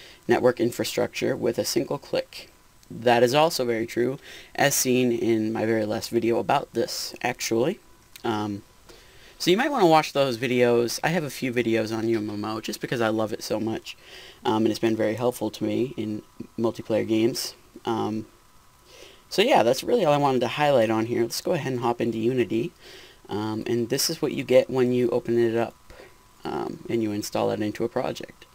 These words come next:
Um, I only have this right now, so let's go ahead and open up the demo scenes.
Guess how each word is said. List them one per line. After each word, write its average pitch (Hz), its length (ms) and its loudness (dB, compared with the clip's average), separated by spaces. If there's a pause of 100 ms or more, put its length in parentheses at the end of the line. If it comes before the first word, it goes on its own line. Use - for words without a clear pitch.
(500)
Um, 92 180 -2
I 120 140 4
only 143 180 0
have 120 240 -2
this 120 240 -2
right 113 160 -2
now, 117 220 -4
so - 160 -10
let's 120 100 -10
go 127 120 -8
ahead 120 180 -4
and 120 360 -4
open 120 240 -6
up 117 140 -2 (360)
the - 60 -6
demo 107 300 -2
scenes. 135 480 -4